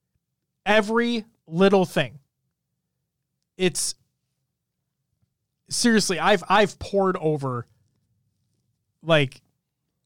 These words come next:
videos, streams, whatever it may be, be-, just because I'm so interested in how people are playing this game, the builds that they're using,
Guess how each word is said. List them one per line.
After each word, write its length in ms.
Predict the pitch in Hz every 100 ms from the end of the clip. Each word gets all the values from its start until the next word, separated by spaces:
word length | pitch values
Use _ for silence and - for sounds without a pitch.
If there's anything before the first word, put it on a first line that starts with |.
| _ 156
videos, 640 | 139 180 165 160 156 151
streams, 640 | - - 165 160 151 147 147
whatever 360 | 151 147 156
it 60 | 143
may 140 | 143
be, 180 | 143 139
be-, 100 | 139
just 220 | 131 165
because 240 | 170 165 151
I'm 100 | 143
so 200 | 175 160
interested 640 | 160 160 170 139 - 147
in 240 | 139 135 131 _ _ _ -
how 200 | 160 180
people 340 | 175 180 160
are 60 | 143
playing 300 | - 160 151
this 180 | 135
game, 220 | - 147 135
the 80 |
builds 320 | 131 151 160 -
that 160 | 143
they're 120 | 147
using, 540 | 143 143 143 151 135